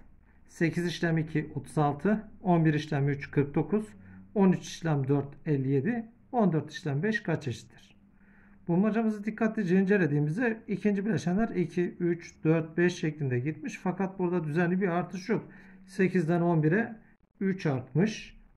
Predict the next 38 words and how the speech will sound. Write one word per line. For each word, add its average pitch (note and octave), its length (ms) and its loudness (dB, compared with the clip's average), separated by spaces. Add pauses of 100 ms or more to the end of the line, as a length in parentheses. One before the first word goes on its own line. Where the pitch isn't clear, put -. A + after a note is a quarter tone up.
On F3+ 220 4
birden D#3 280 4
on D3+ 160 4
üçe D3+ 340 -6 (120)
iki D3+ 260 -4
artmış. G3+ 600 -2 (300)
On F3+ 140 4
üçten D#3 320 -2
on C#3 220 0
bire A3+ 260 -6
bir A3+ 100 6
artmış. D3+ 440 -2
Üç, F3 200 -8
iki, F3 200 -4
bir F3 200 0
diye D#3+ 200 -2
bir D3+ 200 -2
artış D3+ 340 -8
var. G#3+ 220 -4 (360)
Fakat G#3 340 -2
sonuçlar G3+ 500 0
büyük. F#3+ 480 2 (420)
İlk A#3 240 -4
bileşene A#3 340 0
A, D#3 420 -4 (100)
ikinci A3 400 0
bileşene G3 440 0
B F#3 200 4
desek, C3 320 -4
burada G#3 200 0
otuz G3 260 -2
altı G#3 240 -2
elde F#3+ 180 0
etmek G#3 300 -2
için B3+ 260 -6 (440)
A'nın F#3+ 480 4
bir A3+ 160 2
fazlasıyla C#3+ 840 -2